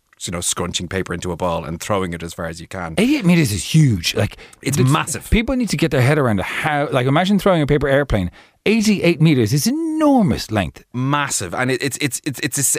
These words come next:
Speaker 1: like, there's a video of it online you can see. And it, the paper that they use, they use A four paper, slightly bigger than the standard that they use in the States.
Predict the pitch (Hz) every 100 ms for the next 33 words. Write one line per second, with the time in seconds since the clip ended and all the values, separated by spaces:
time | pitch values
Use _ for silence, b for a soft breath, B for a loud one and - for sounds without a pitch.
0 | - 143 139 131 131 135 202 185 139 120
1 | 110 110 107 95 98 - 123 90 B B
2 | - 127 123 - 135 - 156 202 196 160
3 | 143 117 113 104 110 151 147 131 - 123
4 | 117 117 104 101 92 - 127 135 107 -
5 | - 110 107 98 90 - 104 101 92 95
6 | 92 90 87 95 87